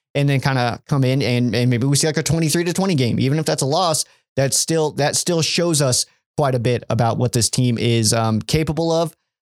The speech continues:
uh, what this team's personality is, that this team has not yet honed it in. Going on the road to a hostile environment, a very loud stadium,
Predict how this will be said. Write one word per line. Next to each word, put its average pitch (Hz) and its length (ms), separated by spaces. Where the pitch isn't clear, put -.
uh, 120 200
what 131 180
this 131 160
team's 139 300
personality 139 840
is, 147 320
that 127 120
this 123 140
team 139 180
has 117 140
not 127 260
yet 127 180
honed 135 260
it 120 100
in. 127 340
Going 156 260
on 165 260
the 202 100
road 143 420
to 180 200
a 185 80
hostile 147 480
environment, 127 540
a 117 120
very 131 480
loud 151 240
stadium, 120 500